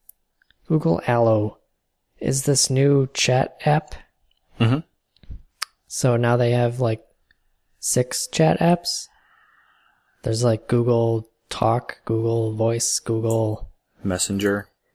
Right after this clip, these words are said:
Speaker 1: Messenger, Hangouts, Allo. What are you doing, Google? Uh, this thing looked so dumb <laughs> dur-, during the, uh, presentation. It basically can complete,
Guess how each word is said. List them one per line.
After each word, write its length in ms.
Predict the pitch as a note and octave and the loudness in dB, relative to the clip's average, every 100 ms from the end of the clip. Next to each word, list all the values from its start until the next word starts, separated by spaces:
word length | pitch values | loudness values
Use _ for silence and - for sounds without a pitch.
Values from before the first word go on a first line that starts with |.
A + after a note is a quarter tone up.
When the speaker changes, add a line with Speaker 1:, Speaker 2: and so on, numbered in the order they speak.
| - | -6
Speaker 1:
Messenger, 540 | A#2+ - B2+ B2 B2 | -2 -2 0 2 2
Hangouts, 880 | A#2 B2 A#2+ A#2+ - - - - - _ _ - | 0 0 0 -2 -2 -4 -4 -4 -8 _ _ -6
Allo. 580 | - A#2+ B2+ B2+ B2+ B2+ _ - - _ | 0 2 2 2 0 -4 _ -20 -20 _
What 120 | D#3 | 2
are 40 | F3 | 4
you 80 | |
doing, 260 | C#3 A#2 G#2 | 4 2 0
Google? 380 | G#2 G#2 G#2 - _ _ _ _ _ _ _ - | -2 -2 -4 -8 _ _ _ _ _ _ _ -2
Uh, 320 | C#3 C#3 - - - - - _ _ - _ _ _ _ _ | 2 4 2 -2 -10 -10 -10 _ _ -20 _ _ _ _ _
this 320 | - D#3 E3+ - | 0 4 4 4
thing 200 | G#3 G3 | 4 4
looked 220 | F3+ - | 2 0
so 260 | - D3 | 4 4
dumb 400 | D3 C3+ C3+ D3+ | 6 6 4 2
<laughs> 40 | C#3+ | 0
dur-, 300 | - E3 - D3 | 2 2 0 0
during 320 | C#3+ C#3 C#3+ | 2 2 2
the, 320 | C3+ B2 A2+ | 2 2 2
uh, 240 | G#2 G#2 G2 | 0 -2 -4
presentation. 800 | - A#2 A#2 A2+ A2+ D3 D3 D3+ _ _ _ _ _ - | -4 -2 -2 -2 -2 0 0 -2 _ _ _ _ _ -20
It 120 | - | -2
basically 520 | C#3+ C#3 - - C#3 B2+ | 2 4 2 4 4 4
can 260 | C#3 C3 | 0 -2
complete, 560 | - B2+ - B2 B2+ | 0 -2 0 0 0